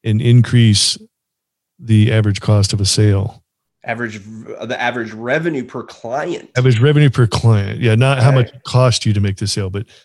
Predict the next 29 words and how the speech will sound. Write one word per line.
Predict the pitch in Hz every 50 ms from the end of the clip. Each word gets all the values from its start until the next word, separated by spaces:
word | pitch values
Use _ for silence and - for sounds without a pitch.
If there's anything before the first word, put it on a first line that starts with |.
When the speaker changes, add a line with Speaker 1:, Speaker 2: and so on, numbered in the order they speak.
| _ _ _ -
Speaker 1:
um, | 113 110
Speaker 2:
No, | 101 101 - - -
yeah, | 131 131 139 147 135 98 -
how | - 104 107
much | 107 107 -
Speaker 1:
how | - 131
Speaker 2:
money | 135 135
you're | 131 131 131
actually | 127 - - 120 107
getting | 104 98 - 127 135 160 185 190 175
from | 165 - 127 113
the | 110 101
sales. | - - - 95 78 - - - -
Speaker 1:
Average | 117 117 117 110 107
revenue | 117 120 120 120 120 107
per | - 113 104
sale. | - - 123 - 107 107 - _ - _ _ _
You | - -
probably | - 165 175 170
do | 170 170
a | 147
lot | 123 123 123 123 127 139 139
of | 135 127 120
that | 120 117 117 110 104 107 - - - _ _ _ _ _ _ _ _ _ _ _ _ _
without | - 123 - 143 139 135 123
a | 120
lot | 117 117 120 120 117
of | 110 107 101
actual | 123 123 117 113 110 104 - - 120 110 107 104 101 98 92 -